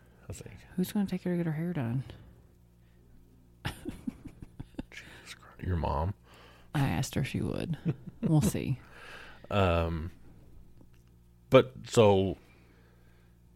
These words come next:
Speaker 1: I feel like this is when the planning and the preparation for whatever it is that you wanna get done, like the routines
Speaker 2: Oh,
Speaker 1: that you want.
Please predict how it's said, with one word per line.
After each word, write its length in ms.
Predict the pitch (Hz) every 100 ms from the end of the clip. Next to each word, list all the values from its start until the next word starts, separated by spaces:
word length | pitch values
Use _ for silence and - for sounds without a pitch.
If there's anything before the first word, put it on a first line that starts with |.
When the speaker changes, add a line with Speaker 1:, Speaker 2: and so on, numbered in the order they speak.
| - - - - - -
Speaker 1:
I 60 |
feel 140 | - 107
like 100 | 92
this 220 | 95 -
is 120 | 92
when 220 | 90 90
the 80 | 82
planning 680 | - - 92 87 85 85 -
and 140 | 85 85
the 60 |
preparation 720 | - 95 85 82 87 82 85 82
for 340 | - 82 85
whatever 720 | 90 87 - 87 85 85 82
it 120 | 85
is 220 | 82 80 92
that 200 | 80 -
you 80 | 80
wanna 240 | 78 82
get 220 | 82 73
done, 400 | 85 82 80 80 - - - - - - - - - - - - - - - - -
like 380 | - 98 85 82
the 80 | 98
routines 640 | 90 92 - 240 165 87
Speaker 2:
Oh, 40 | 82
Speaker 1:
that 120 | 85
you 80 | 87
want. 160 | 82